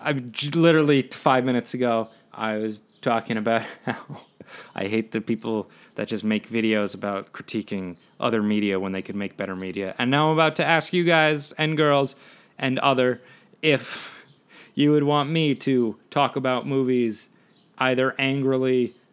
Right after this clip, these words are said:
what I don't like, or even, I guess, games or books or comics or T V shows. But ju-, yeah, just stuff, just me to,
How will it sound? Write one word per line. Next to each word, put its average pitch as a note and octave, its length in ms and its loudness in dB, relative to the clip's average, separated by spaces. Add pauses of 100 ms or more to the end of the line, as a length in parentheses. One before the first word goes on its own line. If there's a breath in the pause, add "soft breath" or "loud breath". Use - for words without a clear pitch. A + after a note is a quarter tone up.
what C3+ 160 0
I B2 100 2
don't B2+ 320 -2
like, A#2 260 -4 (720 soft breath)
or F#3 180 2
even, E3 280 4
I C3 80 4
guess, A#2 300 0 (160)
games G#2+ 420 -4
or G2+ 60 -6
books G2 360 -8
or - 140 -16 (280)
comics F#2 440 -8
or F2 60 -10
T - 220 -14
V F#2 120 -8
shows. F2+ 320 -10 (1120 loud breath)
But B2 320 2
ju-, A#2+ 220 2
yeah, C#3 240 4
just A#2+ 460 -2
stuff, A#2 380 2
just A2 160 -2
me A#2 200 2
to, A2 220 -2